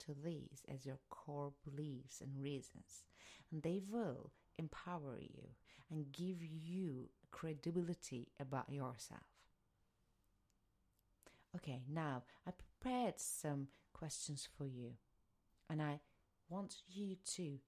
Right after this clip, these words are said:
give answers to those questions. Are you ready? One, what made you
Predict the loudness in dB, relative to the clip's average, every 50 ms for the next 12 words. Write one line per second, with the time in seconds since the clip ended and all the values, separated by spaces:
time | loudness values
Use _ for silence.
0 | _ _ -4 0 2 2 2 2 0 -6 _ _ _ 0 2 4 4 4 4 2
1 | 0 0 -2 -4 -6 -6 -10 -10 -12 -14 -14 -16 _ _ _ _ _ _ _ _
2 | _ _ _ _ _ _ _ _ _ _ _ _ _ _ -18 -8 -4 -4 -2 0
3 | 0 -2 -2 -4 -8 -6 -6 -6 -6 -6 -8 -10 -10 -10 -8 -10 -10 -10 -12 -14
4 | -14 -16 -18 -20 -20 _ _ _ -2 0 0 2 2 2 0 0 -4 -6 -12 -16
5 | -16 -20 -20 -20 _ -20 _ _ -20 -20 _ _ _ -20 -20 _ _ _ -16 -14
6 | -14 -14 -18 -20 -10 _ 2 4 4 4 4 2 -2 -8 -16 _ _ _ _ -20
7 | -20 -20 -20 -14 _ 2 4 4 4 2 0 0 0 0 -2 -4 -8 -6 -2 0
8 | 0 0 0 0 -2 -2 -4 -8